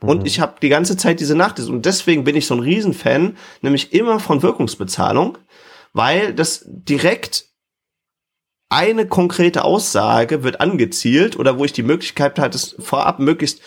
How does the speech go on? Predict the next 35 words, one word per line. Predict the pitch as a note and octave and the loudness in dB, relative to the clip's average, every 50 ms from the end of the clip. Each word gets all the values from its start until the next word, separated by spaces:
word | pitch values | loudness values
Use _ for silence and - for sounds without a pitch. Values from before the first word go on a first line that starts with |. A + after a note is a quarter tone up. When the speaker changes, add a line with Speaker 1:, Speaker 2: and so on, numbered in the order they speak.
| - - - | -20 -20 -8
Speaker 1:
konkret | - - C#3+ C3+ B2 - - D3 E3+ F3 E3+ | -2 0 0 0 0 0 2 2 2 2 2
eben | D#3+ C#3+ C3+ | 0 0 0
zu | - - B2 | -2 -4 -2
definieren. | G2+ A#2 A2+ - - G2+ A2+ A2+ B2 D#3+ A3+ D#4 G4+ - _ _ _ - - - - - - - - - | 0 -2 -2 0 -2 0 2 4 4 4 4 2 0 -4 _ _ _ -20 -20 -20 -20 -20 -20 -20 -4 -2
Und | F4 D#4 - | 0 0 0
das | C#3+ - A2+ | 0 -2 -2
über | C3 C3 | -2 0
die | A#2+ B2 A2+ | 0 0 0
Stunden | - - - F#3 B3+ B3+ A#3+ - - G#3+ A3 A3 - _ | 0 2 2 0 2 0 -2 -2 -2 -2 -2 -4 -6 _
funktioniert | - - E3+ F3 F#3 F#3 - D3+ C#3 C3+ D3+ F3+ F3+ | -4 -2 0 0 0 0 -2 0 2 2 2 2 2
ja | - B2+ | 2 0
auch | A2+ - | 0 0
in | C3 | 0
der | A#2 A2+ | -2 -2
Praxis | - - - - - - A2+ A2+ | -2 -4 -4 -4 -4 -4 -4 -4
fast | - - A2 A2 - - - | -4 -4 -4 -4 -6 -6 -4
nie. | G#2 G#2+ G#2+ G#2 - - - | -2 0 0 0 -2 -6 -6
Also | - G#2+ A2 A#2 | -4 -2 0 0
mit | B2 A#2 - | 0 0 2
jedem | B2+ D3+ E3+ F3+ E3+ | 2 2 4 4 2
Projektmanager | - - B2+ D#3+ D#3 - - D3 D3 C#3+ C3 - - C#3+ C3+ C3 C3 | 2 2 2 2 0 0 0 0 2 2 0 0 2 2 2 2 2
und, | - A#2+ A#2+ | 0 0 0
und | A#2+ A#2 G#2+ | -2 -2 -2
auch, | - - A#2 A2 - | -2 -2 -4 -2 -2
auch, | - A2 - - - _ - - | -4 -4 -4 -6 -14 _ -20 -12
oder, | - - A#2 A#2 A#2 | -6 -2 0 2 2
oder | A2+ A2+ - | 2 2 2
mit | - A2+ - - - | 0 0 -2 0 0
Managern, | C3 C#3 D3 C#3 - - C3 C3 B2+ | 2 2 2 2 0 0 0 0 0
die | A#2 A2 | -2 -4
Personalverantwortung | - A#2+ A2 A2+ A2 A2+ B2+ C#3+ D#3 D#3 - C3+ C3 C3+ - B2 A#2 A#2 G#2 | -4 -4 -4 -2 0 2 2 2 2 0 -2 -2 -4 -2 -2 -2 -2 -2 -2
haben, | G#2+ A2 A#2+ - - - - - - - | -2 -2 -2 -4 -8 -14 -20 -20 -18 -8
die | - - | -2 0
haben | A2+ | 2
gesagt, | A2+ A2 B2+ C#3 - - | 2 2 2 0 -2 -4